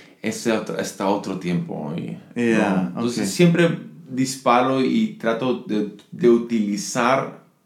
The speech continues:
Speaker 1: lo más antes posible la mejor idea.
Speaker 2: Ok, ok. En, en, ya, ya no, no te... Sin preocuparte por l-, esperar la plataforma perfecta para la idea.
Speaker 1: La ansiedad de eso existe siempre.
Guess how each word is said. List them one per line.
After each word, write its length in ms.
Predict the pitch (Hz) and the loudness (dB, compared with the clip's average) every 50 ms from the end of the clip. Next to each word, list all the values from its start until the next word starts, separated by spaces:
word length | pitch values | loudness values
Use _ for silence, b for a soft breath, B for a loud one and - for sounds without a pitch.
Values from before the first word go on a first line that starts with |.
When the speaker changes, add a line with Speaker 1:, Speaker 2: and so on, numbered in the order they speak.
| _ - | _ -8
Speaker 1:
lo 160 | 104 107 110 | -4 -2 0
más 220 | 113 117 113 - - | 0 0 -2 -4 -4
antes 300 | 113 120 107 - - - | -4 -4 -4 -4 -8 -10
posible 600 | - 104 - - - 143 143 131 117 107 101 98 | -12 -12 -12 -6 -4 -2 0 2 2 2 2 0
la 120 | 101 101 | 0 0
mejor 300 | 101 95 87 - 107 107 | -2 -2 -4 -4 -4 -2
idea. 260 | 98 90 87 85 - - - - | -2 -2 -4 -4 -6 -10 -14 -8
Speaker 2:
Ok, 180 | - 180 175 156 123 107 120 - - - _ - | -6 -6 -2 -2 -2 -2 -4 -6 -12 -20 _ -10
ok. 80 | 147 135 - B B B B B B _ | -10 -10 -10 B B B B B B _
En, 220 | 143 143 127 127 - | 0 0 0 0 -4
en, 300 | - - - 147 - - | -6 -8 -6 -6 -4 2
ya, 200 | 143 143 135 - | 4 4 4 4
ya 160 | 147 147 143 | 4 2 2
no, 180 | 143 143 147 143 | 4 2 2 0
no 240 | 131 131 131 135 139 | 0 0 0 0 0
te... 120 | 135 151 - - - - - - _ _ - _ _ _ _ _ - | 0 -2 -4 -4 -10 -16 -20 -20 _ _ -20 _ _ _ _ _ -8
Sin 500 | - - - - - 185 190 202 190 175 | -4 -4 -2 0 6 6 8 8 8 8
preocuparte 640 | 202 196 160 156 139 - 151 151 156 151 - 156 | 6 6 6 4 4 4 2 2 2 2 2 0
por 640 | - - - 123 127 120 117 113 101 92 - - - b b b b b b b b b b | 0 0 -2 0 2 4 4 4 2 0 -4 -8 -14 b b b b b b b b b b
l-, 200 | - 110 120 - - | -6 -6 -6 -6 -4
esperar 460 | - 139 123 - - - 131 127 135 131 | -4 -4 -4 -4 0 0 2 2 4 4
la 320 | 135 139 143 139 139 - | 4 2 2 0 0 0
plataforma 520 | - 135 127 - - - 139 147 160 160 | 0 0 0 0 -2 -2 2 2 2 2
perfecta 440 | - 170 - - 156 156 - 151 123 | 2 0 2 4 2 4 4 0 2
para 160 | - 131 123 | 4 4 4
la 80 | 120 117 | 4 4
idea. 340 | 113 117 117 98 90 - B B B B B B B | 4 4 4 2 2 -2 B B B B B B B
Speaker 1:
La 240 | - 127 123 120 117 | 2 4 4 4 4
ansiedad 600 | 120 120 113 - - 123 117 120 127 143 151 147 135 | 2 2 0 0 2 4 4 6 6 6 4 2 2
de 220 | 123 113 113 117 | 2 2 2 2
eso 360 | 120 117 - - 156 156 156 - | 2 0 -2 -4 -4 -4 -4 -4
existe 600 | 110 92 - - - 117 214 - - - 170 - | -6 -8 -8 -6 -6 -6 -6 -6 -6 -8 -8 -8
siempre. 460 | - - - 90 85 80 - 76 73 | -8 -6 -4 -4 -4 -4 -4 -8 -10